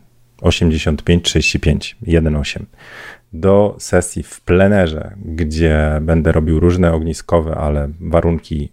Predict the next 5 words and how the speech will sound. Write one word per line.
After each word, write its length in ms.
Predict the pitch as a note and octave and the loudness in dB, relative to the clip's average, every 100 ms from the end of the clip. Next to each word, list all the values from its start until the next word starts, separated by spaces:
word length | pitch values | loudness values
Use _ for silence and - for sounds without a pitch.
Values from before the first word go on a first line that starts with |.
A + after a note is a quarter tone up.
| - | 0
uniemożliwiają 800 | G#2+ G2+ F#2 E2+ E2 E2+ E2+ | 2 4 2 2 0 0 0
mi 140 | D#2 D2+ | 0 0
łatwe 460 | D#2 D#2 - D2 | 0 -2 -6 -8
zmienianie 440 | D2+ D#2+ D#2 D#2 D#2 | -2 0 2 2 2
obiektywów, 560 | D#2+ - A#2 A#2+ G#2 | 0 0 -2 -2 -6